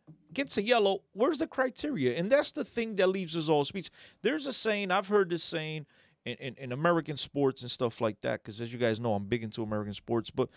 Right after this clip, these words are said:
I've heard my boy Joe Beningo used to say all the time, like, "Bro, if you're gonna be a bad ref, be a bad ref, but be it for both teams. Don't be making bogus calls for one team and letting the other team get away with stuff."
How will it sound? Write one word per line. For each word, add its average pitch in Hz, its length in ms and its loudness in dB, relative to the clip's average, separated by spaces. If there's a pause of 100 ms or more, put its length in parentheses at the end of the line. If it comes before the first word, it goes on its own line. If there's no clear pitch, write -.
(260)
I've - 80 -2
heard 196 140 6
my 202 100 6
boy 170 240 8
Joe 156 180 4
Beningo 143 360 2
used 131 140 -2
to 127 60 -4
say 139 160 2
all 127 140 6
the 120 80 0
time, 131 320 -2
like, 123 240 -2
"Bro, 170 140 2
if - 120 -4
you're 202 100 -10
gonna 233 140 -2
be 180 180 2
a 127 40 6
bad 143 320 4
ref, 160 400 2 (640)
be 202 100 0
a 220 60 4
bad 180 200 4
ref, 185 240 2
but 156 160 -4
be 208 120 -2
it 196 80 -2
for 190 100 -4
both 170 240 2
teams. 147 440 -10 (680)
Don't 226 260 6
be 214 380 -2 (300)
making 180 320 0
bogus 196 400 6
calls 185 260 2
for 151 140 -4
one 214 160 2
team 302 240 -4
and 180 100 2
letting 185 160 2
the 190 80 6
other 170 100 -2
team 180 200 -4
get 165 100 4
away 196 220 6
with 151 120 0
stuff." - 180 0